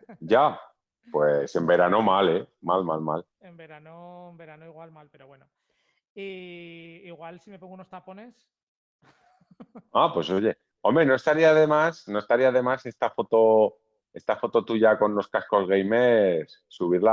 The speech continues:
Speaker 1: a alguna red nuestra, porque nosotros tenemos una red que se llama Instagram, que por cierto, lo peta, lo está petando, ¿eh? Darle al seguirme y cosas de esas, pero lo está petando.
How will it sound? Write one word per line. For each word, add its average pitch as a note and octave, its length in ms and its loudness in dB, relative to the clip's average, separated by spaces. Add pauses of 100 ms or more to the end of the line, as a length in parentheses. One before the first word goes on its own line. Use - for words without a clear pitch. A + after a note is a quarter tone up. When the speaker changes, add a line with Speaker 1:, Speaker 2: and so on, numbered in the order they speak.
Speaker 1:
a G2 40 4
alguna F#2+ 340 0
red F2+ 180 2
nuestra, G#2 400 0
porque E2+ 280 -4
nosotros E2+ 320 -8
tenemos G#2 380 -4
una F#2+ 180 -2
red G2 180 -2 (460)
que E2 80 -12
se E2+ 40 -8
llama F2+ 200 0
Instagram, F2 520 0
que F#2 120 -4
por F2 160 -2
cierto, F#2+ 460 -2 (340)
lo D#2+ 280 2
peta, A2 580 0
lo E2 100 -4
está F#2 220 -2
petando, G2 680 0
¿eh? F#2 260 0
Darle F#2 280 2
al F#2 140 4
seguirme F#2+ 680 0
y F2+ 120 0
cosas E2 300 -2
de G#2+ 60 -6
esas, G2+ 200 -4
pero E2 160 0
lo D#2+ 120 0
está F2 180 -2
petando. F2+ 540 -2